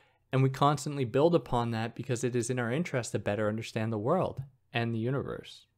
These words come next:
Now, another point that he provides us here, again, we're still talking about this thirteenth proposition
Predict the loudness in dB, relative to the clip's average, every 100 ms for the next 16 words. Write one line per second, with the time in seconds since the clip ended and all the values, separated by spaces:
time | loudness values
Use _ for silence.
0 | _ -20 -20 _ -20 _ 4 4 4 4
1 | 2 2 2 0 -4 -4 0 2 2 2
2 | -4 -4 -4 -2 -2 -2 -6 0 2 2
3 | 4 2 2 -2 0 -2 -2 -6 -4 -4
4 | -2 -6 -4 -2 -2 -2 -2 -2 0 -2
5 | -2